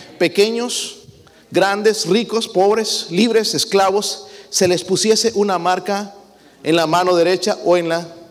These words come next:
hermano, estamos llegando a ese punto, no se está dando cuenta, donde te van a obligar. "Y que ninguno pudiese comprar ni vender, sino el que tuviese la marca o el nombre de la bestia, el num-, el, el, el número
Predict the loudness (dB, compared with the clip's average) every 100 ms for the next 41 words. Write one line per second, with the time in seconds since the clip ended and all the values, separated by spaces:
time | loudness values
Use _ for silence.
0 | -20 -20 -20 -20 -20 -20 _ -4 -2 -2
1 | -2 0 0 0 -2 -4 -4 -8 -4 -4
2 | -2 0 0 0 0 0 0 0 2 0
3 | 0 -2 0 0 0 0 -2 -8 -16 -20
4 | -20 -20 _ _ _ _ _ _ _ _
5 | _ _ _ _ _ _ -4 2 4 4
6 | 2 0 2 2 4 4 2 0 0 0
7 | 2 2 4 2 0 2 2 2 0 0
8 | 0 0 0 0 2 4 2 2 0 0
9 | 0 0 -2 -2 0 2 2 2 0 0
10 | 0 2 2 2 0 -2 -2 0 0 0
11 | -2 -2 -2 -2 -2 -4 -2 -2 -2 0
12 | 0 0 -4